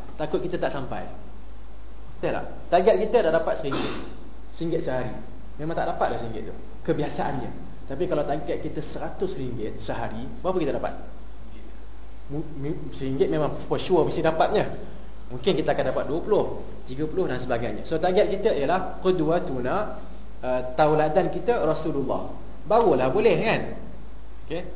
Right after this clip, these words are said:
barulah boleh sekurang-kurangnya jadi orang terakhir masuk syurga. Tapi kalau, kalau apa? Kalau qudwah tauladan kita ialah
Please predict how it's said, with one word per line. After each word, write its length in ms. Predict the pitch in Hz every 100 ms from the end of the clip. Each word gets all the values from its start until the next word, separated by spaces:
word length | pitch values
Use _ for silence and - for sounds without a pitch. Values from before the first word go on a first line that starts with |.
| 160
barulah 320 | 180 147 139
boleh 180 | 170 175
sekurang-kurangnya 640 | - 151 143 160 160 170 170
jadi 340 | 139 190 -
orang 220 | 123 131
terakhir 300 | 151 139 147
masuk 240 | 127 170 165 - - - -
syurga. 340 | 123 120 98 - - -
Tapi 220 | 147 185
kalau, 420 | 180 175 160 - - - - - - -
kalau 340 | 135 139 139 156
apa? 80 | - -
Kalau 160 | 147 143 -
qudwah 360 | 185 202 160 165
tauladan 400 | 160 165 175 175
kita 280 | 190 - 208
ialah 440 | 156 190 208 -